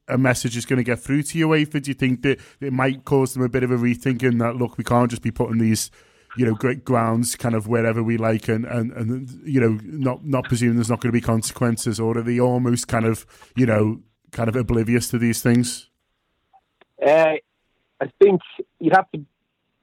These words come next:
Speaker 2: I think there, yeah, there, there would be an element of embarrassment. Uh, I think, I'd imagine they're already keenly aware of this, and I think some, I, I, you know, speak-, speaking from some people connected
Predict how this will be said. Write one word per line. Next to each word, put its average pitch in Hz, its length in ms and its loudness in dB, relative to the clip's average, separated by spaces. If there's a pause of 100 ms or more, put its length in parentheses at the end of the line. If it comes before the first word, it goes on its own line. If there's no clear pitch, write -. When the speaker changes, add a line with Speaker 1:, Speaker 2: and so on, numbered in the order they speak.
(1160)
Speaker 2:
I 160 80 -8
think 202 180 -4
there, 208 120 8
yeah, 175 480 0
there, 151 100 -4
there 147 140 0
would 165 220 2
be 160 120 -2
an 143 60 0
element 151 300 2
of 131 80 -12
embarrassment. 156 640 0 (320)
Uh, 123 380 0
I 135 40 -2
think, 156 160 -6
I'd 139 140 0
imagine 143 280 0
they're 131 120 2
already 127 260 2
keenly 127 380 -6
aware 135 280 2
of 117 60 0
this, 113 240 -2
and 110 180 -6
I 110 40 -2
think 127 200 -4
some, 135 180 -2 (420)
I, 110 220 4 (300)
I, 107 60 -8
you 117 160 -10
know, 113 240 2
speak-, 139 260 0 (200)
speaking 131 260 -2
from 113 160 -10
some 160 80 4
people 123 220 2
connected 110 340 -2